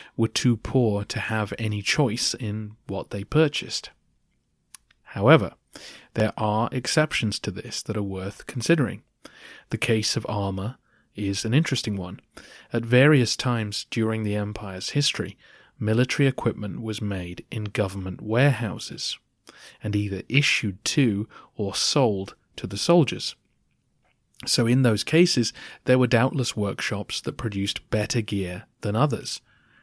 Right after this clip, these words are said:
which could well lead to conversations about where one could get the best armor. Similarly with wine, though branded vineyards didn't exist as such, certain places were renowned for producing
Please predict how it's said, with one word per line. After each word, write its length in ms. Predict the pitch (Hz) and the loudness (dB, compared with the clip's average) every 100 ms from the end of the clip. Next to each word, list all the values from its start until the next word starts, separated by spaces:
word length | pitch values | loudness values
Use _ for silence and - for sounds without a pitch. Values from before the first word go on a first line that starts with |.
| _ | _
which 280 | 113 - - | -4 -2 0
could 200 | - 117 | 2 4
well 260 | 110 107 104 | 4 2 2
lead 280 | 101 107 | 0 -2
to 80 | - | -4
conversations 760 | - 110 117 - 92 - 113 110 | -4 -2 0 0 0 0 -2 -2
about 280 | 107 101 - - - - | 0 -2 -4 -18 -20 -8
where 360 | 101 107 120 | 0 4 4
one 280 | 117 107 107 | 4 2 -2
could 260 | - 117 - | -2 -6 -6
get 360 | 87 - - - - | -6 -6 -12 -18 -8
the 80 | 104 | -6
best 440 | 90 90 - - - | -6 -4 -6 -6 -6
armor. 380 | 120 143 85 - _ _ _ _ _ _ - - - - - | 2 2 2 -6 _ _ _ _ _ _ -20 -20 -20 -20 -10
Similarly 800 | - - 110 104 101 95 92 107 | -4 0 2 2 0 -2 -4 -6
with 260 | 95 104 101 | -4 -4 -2
wine, 540 | 107 170 156 85 - _ - - - | 2 4 4 0 -12 _ -20 -20 -8
though 320 | 113 123 120 | 4 6 6
branded 600 | 107 113 127 127 117 98 | 4 4 6 4 2 0
vineyards 720 | 98 117 175 151 104 98 - | 0 4 8 8 4 -2 -6
didn't 320 | - 104 95 104 | -2 -2 -2 -6
exist 520 | 101 - 101 - - | -6 -4 -2 -2 -6
as 180 | - 95 | -8 -4
such, 580 | - - 156 95 - - - - - | -2 0 0 0 -6 -8 -10 -20 -14
certain 520 | - - 139 143 143 | -4 2 4 4 0
places 560 | 135 90 95 - 107 - | -2 -4 -4 -4 -6 -2
were 220 | 104 101 | 0 0
renowned 600 | 104 104 104 95 92 107 | 0 -2 -2 -4 -6 -10
for 160 | - 117 | -12 -8
producing 720 | - 107 92 - - 95 | -4 -4 -4 -4 -4 -6